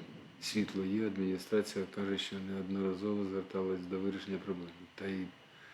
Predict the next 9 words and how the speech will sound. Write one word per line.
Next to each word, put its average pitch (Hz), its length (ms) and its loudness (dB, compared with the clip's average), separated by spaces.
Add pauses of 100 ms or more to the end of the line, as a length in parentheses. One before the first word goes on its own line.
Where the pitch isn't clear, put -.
(800)
понині 101 540 4
діти 101 300 2
в 98 80 4
умовах 95 420 2
війни 95 400 0
та 98 160 0
відключення 101 720 0 (120)
світла 104 440 -2
мають 98 400 0